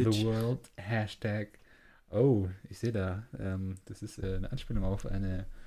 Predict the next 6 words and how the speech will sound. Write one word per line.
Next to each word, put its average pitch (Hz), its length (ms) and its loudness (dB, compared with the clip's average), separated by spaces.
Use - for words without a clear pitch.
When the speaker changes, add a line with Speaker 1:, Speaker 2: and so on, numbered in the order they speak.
Speaker 1:
kommende 165 320 8
Folge. 131 560 2
Ähm, 107 340 2
ja. 113 100 2
Speaker 2:
Die 127 140 6
vielleicht 107 600 2